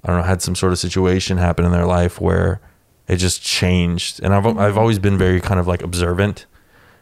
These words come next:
Speaker 1: and I see that these things kind of affect them. And every time, like, every Father's Day, I'll think of you and your family, like,
Speaker 2: Mm-hmm.
Speaker 1: every single Father's Day. And it, it, it'll even be just kind of like a, wow.
Speaker 2: Yeah.
Speaker 1: Like, like a kind of, like, a grateful thing.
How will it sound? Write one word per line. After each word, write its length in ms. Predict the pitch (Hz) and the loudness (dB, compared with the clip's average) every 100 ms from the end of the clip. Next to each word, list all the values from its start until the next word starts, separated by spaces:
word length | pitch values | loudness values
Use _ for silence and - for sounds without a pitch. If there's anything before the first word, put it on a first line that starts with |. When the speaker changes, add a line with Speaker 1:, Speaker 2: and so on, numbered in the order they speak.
| _ | _
Speaker 1:
and 240 | 92 92 87 | 0 2 2
I 120 | 87 | 0
see 200 | - 101 | 0 2
that 180 | 92 82 | 2 2
these 180 | 92 - | -2 0
things 180 | 92 - | -2 -2
kind 120 | 90 | -2
of 80 | 85 | -2
affect 360 | 82 85 85 | -4 -6 -2
them. 220 | 95 98 | -2 0
And 420 | - 87 87 87 - _ _ _ _ _ _ - | 0 -2 -2 -4 -10 _ _ _ _ _ _ -2
every 240 | 104 110 | 0 0
time, 200 | 104 104 | -2 -2
like, 160 | 92 - | -2 -2
every 140 | 98 104 | 0 0
Father's 400 | 98 92 101 95 | 2 2 2 2
Day, 240 | 113 113 | 2 2
I'll 140 | - 95 | 2 0
think 220 | - 92 | 0 -2
of 100 | 85 | -2
you 320 | 90 85 85 - | -4 -4 -6 -4
and 120 | 90 | -2
your 100 | 87 | -2
family, 420 | 90 85 85 98 _ _ _ - | -4 -6 -8 -12 _ _ _ -6
like, 160 | 101 | -4
Speaker 2:
Mm-hmm. 100 | 202 | 0
Speaker 1:
every 180 | 107 107 | 0 2
single 160 | 98 92 | 2 0
Father's 280 | 90 87 85 | 0 0 -2
Day. 200 | 90 - | -4 -2
And 140 | 101 | 0
it, 160 | 110 95 | 2 2
it, 140 | 98 - - - - | -2 -6 -20 -12 0
it'll 280 | 120 127 | 2 4
even 260 | 123 127 117 | 4 2 2
be 120 | 101 | 2
just 220 | 101 92 - | 0 -2 0
kind 140 | 95 | -2
of 60 | 87 | 0
like 120 | 90 | -2
a, 180 | 87 90 - - - - - | -2 -6 -14 -16 -16 -16 -8
wow. 320 | 87 87 92 _ _ _ | -6 -6 -10 _ _ _
Speaker 2:
Yeah. 340 | 226 139 95 - | -14 -10 -10 -4
Speaker 1:
Like, 120 | 107 | -2
like 180 | 107 107 | 0 0
a 80 | 104 | -2
kind 200 | - 110 | -2 -2
of, 80 | 101 | 0
like, 100 | 92 | -2
a 60 | |
grateful 480 | 85 85 90 - 113 | -2 -2 -2 0 -2
thing. 300 | 110 127 143 | 0 0 -2